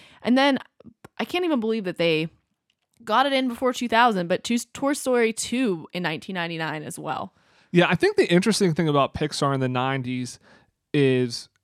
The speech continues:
Speaker 2: how far apart their movies were.
Speaker 1: Uh-huh.
Speaker 2: So if, if you look at it, Toy Story came out in nineteen ninety-five,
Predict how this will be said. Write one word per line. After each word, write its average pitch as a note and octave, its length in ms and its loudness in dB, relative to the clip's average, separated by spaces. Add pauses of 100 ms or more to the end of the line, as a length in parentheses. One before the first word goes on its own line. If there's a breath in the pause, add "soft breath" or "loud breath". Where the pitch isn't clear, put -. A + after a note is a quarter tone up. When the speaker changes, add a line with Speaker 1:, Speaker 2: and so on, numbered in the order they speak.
(120)
Speaker 2:
how F3 400 2
far D3 800 4
apart C3+ 420 0
their B2+ 100 -4
movies B2 440 -4
were. G2+ 260 -12 (300)
Speaker 1:
Uh-huh. G3 260 -2
Speaker 2:
So F3 240 6
if, D#3 160 2
if F3 160 6
you F3 100 4
look A#3+ 220 8
at D3+ 260 2
it, C#3+ 200 0 (560)
Toy F#3+ 220 6
Story E3 520 2
came D3+ 220 0
out C#3 40 0
in C3+ 60 -4
nineteen C#3+ 260 -2
ninety-five, C3 500 2